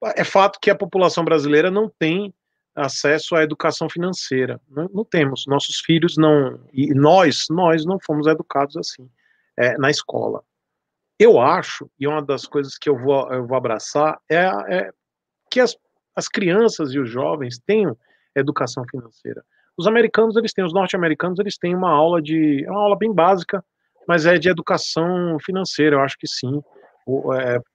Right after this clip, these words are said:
finanças, alguma coisa do tipo. Gente, é o básico. É você saber o que entra e o que sai. E você saber guardar, economizar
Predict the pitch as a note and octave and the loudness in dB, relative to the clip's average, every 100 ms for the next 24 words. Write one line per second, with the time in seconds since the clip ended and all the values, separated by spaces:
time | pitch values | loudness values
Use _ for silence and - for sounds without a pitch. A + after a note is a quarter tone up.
0 | _ _ - A#2 C3+ D#3+ C#3+ C3 D#3 F#3 | _ _ 0 4 6 4 4 2 4 4
1 | G3 G3 F3+ F3+ - B2 B2 _ _ _ | 4 4 2 0 0 -4 -4 _ _ _
2 | - - - A#2 F3 E3+ - G#3 E3+ B2 | -20 -20 -8 -2 -2 -2 0 0 2 4
3 | B2+ A2 - _ _ _ - C3 D#3+ F3 | 4 0 -6 _ _ _ -4 -2 0 0
4 | - E3+ C3 E3+ G3+ - _ _ - C3+ | 2 2 6 6 4 -2 _ _ -10 -6
5 | F#3 E3 F3 A3+ A3+ A3+ - - F3+ G3+ | 0 4 4 4 2 0 0 -4 -2 -2
6 | - - D#3 C3+ A#2 - - _ _ _ | -4 0 2 2 0 -6 -20 _ _ _
7 | D3+ F#3+ - F#3 G3 D3 F3 F#3+ D#3 F#3 | -2 0 -2 -2 -2 0 0 0 2 0
8 | C#3 B2 C3 C3 C3 D3+ D3 D#3 C3+ C3 | 0 -2 0 2 0 -2 -4 -2 -2 -2